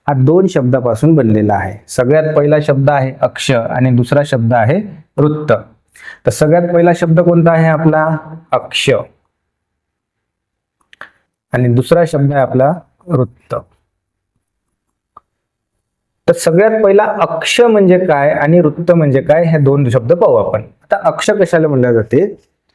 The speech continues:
तर पृथ्वी आहे आपली आणि आपल्या पृथ्वीच्या मधातून, बिलकुल बघा, हा इथून तर इथपर्यंत जो काही पोल गेलेला आहे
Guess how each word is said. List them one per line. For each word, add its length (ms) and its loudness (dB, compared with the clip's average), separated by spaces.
तर 40 2
पृथ्वी 480 2
आहे 200 4
आपली 420 0
आणि 220 2
आपल्या 440 0
पृथ्वीच्या 880 0
मधातून, 600 0
बिलकुल 320 2
बघा, 260 0
हा 360 -6
इथून 480 2
तर 160 2
इथपर्यंत 520 0
जो 160 2
काही 160 0
पोल 400 2
गेलेला 380 2
आहे 280 -8